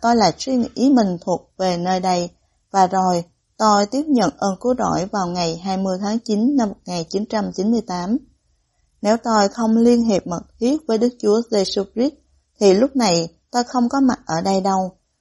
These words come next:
Tôi không chịu được sức ép và rồi muốn đánh mất đời mình thôi. Đôi khi tôi suy nghĩ về điều đó, nhưng tôi không để Satan lợi dụng tôi, vì tôi biết rằng Đấng Christ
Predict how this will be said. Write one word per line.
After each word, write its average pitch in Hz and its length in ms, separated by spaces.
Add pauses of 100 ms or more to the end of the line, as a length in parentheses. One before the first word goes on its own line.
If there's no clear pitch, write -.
(120)
Tôi 247 140
không 247 360
chịu 180 200
được 165 180
sức - 300
ép 240 240 (140)
và 190 140
rồi 175 360 (260)
muốn 208 280
đánh 247 220
mất 302 140 (160)
đời 185 180
mình 175 220 (100)
thôi. 180 300 (640)
Đôi 214 160 (100)
khi 214 220
tôi 226 280
suy 269 180
nghĩ 240 300 (100)
về 208 100
điều 170 160
đó, 170 380 (440)
nhưng 254 220
tôi 254 240
không 262 260
để 202 200
Satan 190 640 (200)
lợi 180 260
dụng 165 300
tôi, 175 300 (460)
vì 202 220
tôi 220 180
biết 262 260
rằng 185 280 (220)
Đấng 196 220
Christ 269 240